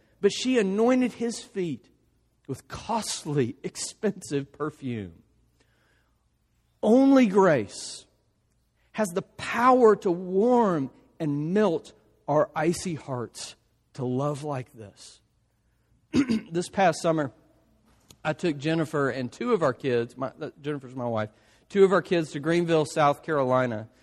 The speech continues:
uh, to participate in our denomination's national meeting, our annual meeting. And it took us about ten hours to drive to Greenville. And, and so you need to picture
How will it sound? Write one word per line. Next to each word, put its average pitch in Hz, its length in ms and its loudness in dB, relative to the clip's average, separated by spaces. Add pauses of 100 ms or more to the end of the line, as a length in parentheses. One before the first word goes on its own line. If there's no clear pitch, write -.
(200)
uh, 131 360 4
to 135 140 -10
participate 160 800 2
in 147 400 0 (400)
our 147 360 8
denomination's 151 920 2
national 135 720 -2
meeting, 117 540 -2
our 127 320 -4
annual 143 380 -2
meeting. 123 460 -2
And 143 260 -4
it 160 140 -6
took 277 160 -6
us 294 80 -2
about 180 300 0
ten 233 260 -8
hours 180 500 0
to 139 100 -12
drive 143 500 0 (300)
to 151 80 -4
Greenville. 131 720 0
And, 147 180 -4
and 156 180 -6
so - 80 -4
you 190 100 2
need 240 160 2
to 220 60 -4
picture 165 600 2